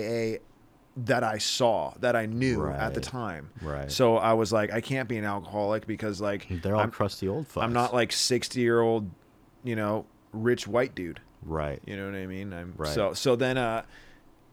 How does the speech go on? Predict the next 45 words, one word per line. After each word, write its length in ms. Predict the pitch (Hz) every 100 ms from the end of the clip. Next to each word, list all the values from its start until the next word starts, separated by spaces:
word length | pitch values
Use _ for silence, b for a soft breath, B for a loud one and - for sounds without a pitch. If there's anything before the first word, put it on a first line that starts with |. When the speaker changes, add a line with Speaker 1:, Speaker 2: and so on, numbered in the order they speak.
| _ _ _ _ _ _ _ _ _ - _ 135
Speaker 1:
to, 120 | 104 131
to 200 | - 107
come 140 | 110
to 60 | 98
find 220 | 101 107
out, 160 | 110
I 60 | 82
love 260 | 92 107 101
those 180 | 87
old 140 | 90 85 - b b -
crotchety 460 | - 113 95 - 98
old 160 | 92 90
white 240 | 92 85
guys, 240 | 90 87
dude. 180 | - 87
They're 120 | 107
the 80 | 107
Speaker 2:
Hundred 40 | 101
percent, 100 | 143 -
Speaker 1:
best. 60 |
They're 80 | 113
Speaker 2:
dude. 80 | 95
Speaker 1:
s-, 140 | - -
they're 160 | 120
so 220 | - 123 110
great, 320 | 131 143 - 107
right? 200 | 117 117
They 80 |
have, 220 | 117 113 98
they're 120 | 113
full 240 | - 127
of, 80 | 110
like, 160 | 113 95
wisdom 540 | 110 113 107 123 120
and, 180 | 107 101
and, 160 | 104 101
and 180 | 104 101
knowledge 420 | 95 110 117 107
and 100 | 101
recovery. 480 | 95 101 101 113 120
It's, 120 | -
it's 160 | 76
awesome, 420 | 82 110 120 71 76
you 80 | 92
know? 240 | 92 110